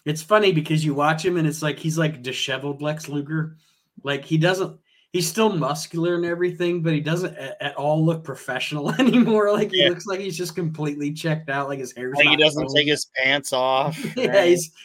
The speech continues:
Speaker 1: his hair's not combed. It's, like, sticking up in the back.
Speaker 2: And, and I make,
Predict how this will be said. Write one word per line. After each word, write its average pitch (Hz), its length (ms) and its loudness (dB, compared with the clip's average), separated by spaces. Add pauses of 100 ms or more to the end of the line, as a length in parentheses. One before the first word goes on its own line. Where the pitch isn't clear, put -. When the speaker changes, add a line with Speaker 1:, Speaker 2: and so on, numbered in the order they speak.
Speaker 1:
his 208 140 4
hair's 165 360 2
not 160 220 4 (120)
combed. 151 320 -2
It's, 156 140 -6
like, 139 140 -4
sticking 160 480 -4
up 156 160 2
in 156 80 -2
the 143 160 -4
back. 143 340 -4
Speaker 2:
And, 165 220 2 (280)
and 170 160 6
I 165 120 6
make, 170 280 0